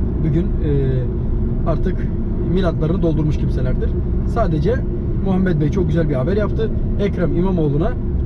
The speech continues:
kim destek veriyor? Bunu belgeledi, belgeleri ortaya koydu. Tebrik ediyorum, teşekkürler ediyorum. Hollanda'dan, başkentten selamlar. Görüşmek üzere.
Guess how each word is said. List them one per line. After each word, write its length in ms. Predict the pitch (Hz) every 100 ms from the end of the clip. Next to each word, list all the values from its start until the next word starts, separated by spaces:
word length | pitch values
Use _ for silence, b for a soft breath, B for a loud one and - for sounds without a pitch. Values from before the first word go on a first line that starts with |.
| -
kim 200 | - - - 165
destek 340 | 180 - 170
veriyor? 200 | 147 123 123 - - - - -
Bunu 140 | 208
belgeledi, 420 | 180 160 165 - 208
belgeleri 360 | 190 190 185
ortaya 300 | 175 135 -
koydu. 160 | - - - - - -
Tebrik 300 | 208 233 -
ediyorum, 340 | 175 175 226 - - - - -
teşekkürler 460 | 175 208 - 214
ediyorum. 300 | 185 175 226 - - - 147
Hollanda'dan, 720 | 190 220 226 185 170 240 208
başkentten 480 | 208 - 175 240 233
selamlar. 460 | 180 175 156 123 - - - -
Görüşmek 300 | 165 151 -
üzere. 140 | -